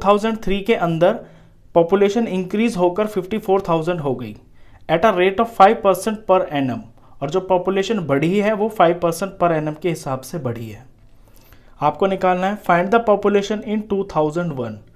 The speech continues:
तो टू थाउजेंड वन के अंदर पॉपुलेशन कितनी थी।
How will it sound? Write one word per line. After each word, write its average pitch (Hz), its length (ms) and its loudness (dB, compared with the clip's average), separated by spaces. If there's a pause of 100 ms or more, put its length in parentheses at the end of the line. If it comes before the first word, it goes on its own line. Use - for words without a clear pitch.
(420)
तो 214 60 0
टू 214 240 -2
थाउजेंड 220 380 0
वन 185 240 -2
के 226 180 -2
अंदर 170 340 -2
पॉपुलेशन 165 680 -2 (120)
कितनी 180 340 -4 (480)
थी। - 140 0